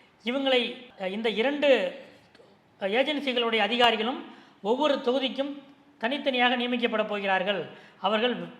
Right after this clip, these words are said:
அ, வெளிமாநில அதிகாரிகளாகத்தான் இருப்பார்கள். அவர்கள்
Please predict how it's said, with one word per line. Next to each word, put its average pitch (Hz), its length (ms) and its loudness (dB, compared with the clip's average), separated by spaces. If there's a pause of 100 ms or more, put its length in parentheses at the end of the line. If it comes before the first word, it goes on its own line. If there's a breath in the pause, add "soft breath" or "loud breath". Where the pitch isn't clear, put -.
(240)
அ, 185 100 -4
வெளிமாநில 240 600 0
அதிகாரிகளாகத்தான் 226 600 0
இருப்பார்கள். 196 600 0 (360 loud breath)
அவர்கள் 233 440 0